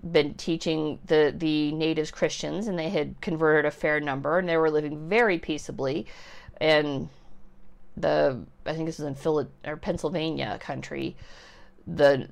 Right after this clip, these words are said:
militia or the, the white people decided that natives were bad. It went in and basically just massacred everybody for no reason. These were peaceful people. On the flip side, there were times when the Shawnee would sweep in and murder innocents. Um, for example, during the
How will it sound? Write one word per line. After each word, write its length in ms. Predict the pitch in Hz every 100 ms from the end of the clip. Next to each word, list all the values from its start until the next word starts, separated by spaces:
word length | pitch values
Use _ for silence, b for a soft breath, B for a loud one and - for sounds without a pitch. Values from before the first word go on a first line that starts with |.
| -
militia 540 | 139 165 165 165 190
or 200 | 165 160
the, 180 | 147 143
the 300 | 147 143 143
white 240 | 147 170 175
people 240 | 165 160
decided 560 | 156 - 151 156 151 151
that 260 | 147 135 - - - -
natives 480 | 170 156 156 147
were 100 | 143
bad. 320 | 139 170 185 170
It 100 | 156
went 160 | 151
in 80 | 156
and 80 | 151
basically 240 | 165 202
just 160 | 190 196
massacred 540 | 170 247 - 151 123
everybody 420 | 110 117 - 123
for 160 | 135 151
no 160 | 151 151
reason. 440 | 160 180 - 131
These 140 | 139
were 80 | 156
peaceful 400 | - 156 - 143
people. 500 | - 165 - - - B B B B B - -
On 200 | 160 160
the 80 | 143
flip 240 | - 170
side, 320 | - 139 160 180
there 120 | 160
were 120 | 160
times 280 | - 196 165
when 120 | 156
the 60 | 151
Shawnee 380 | 170 151 185
would 140 | 240 180
sweep 300 | - 151 156
in 100 | 151
and 100 | 143
murder 220 | 135 135
innocents. 720 | 131 110 - - 78 - - -
Um, 260 | 120 92 - - _ - - -
for 160 | 185
example, 440 | 165 170 147 151 156
during 460 | 180 156 151 147 -
the 420 | 160 147 143 -